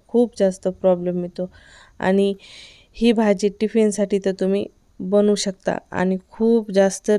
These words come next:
टेस्टी लागते, मुलांना तर खूप आवडते. नमस्कार मंडळी, मी वर्षा येवले, माझ्या चॅनलवर तुमचं खूप मनापासून स्वागत करते. चला तर मग आपण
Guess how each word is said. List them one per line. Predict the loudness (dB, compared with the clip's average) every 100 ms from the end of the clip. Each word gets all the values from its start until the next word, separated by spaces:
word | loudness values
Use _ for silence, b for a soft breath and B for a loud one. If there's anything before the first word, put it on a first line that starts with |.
| 0
टेस्टी | -2 -2 -4 -2
लागते, | 0 0 0 0
मुलांना | 2 2 2 2 -2
तर | -2 -6 -4
खूप | -4 0
आवडते. | 2 4 4 0 -4 -6 -6 B B B -4
नमस्कार | 2 4 2 0 2 2
मंडळी, | 4 2 4 4 4 2
मी | 0 2
वर्षा | 4 4 2 0
येवले, | 0 0 0 0
माझ्या | 0 0 0 2
चॅनलवर | 2 2 2 2 0
तुमचं | -2 -8 -8 -6
खूप | 2 2 2
मनापासून | 2 2 2 -2 -2 -4
स्वागत | 0 0 -2 -4
करते. | -6 -2 -4
चला | -2 2 2 2
तर | 0
मग | 0 0
आपण | -2 -2 -4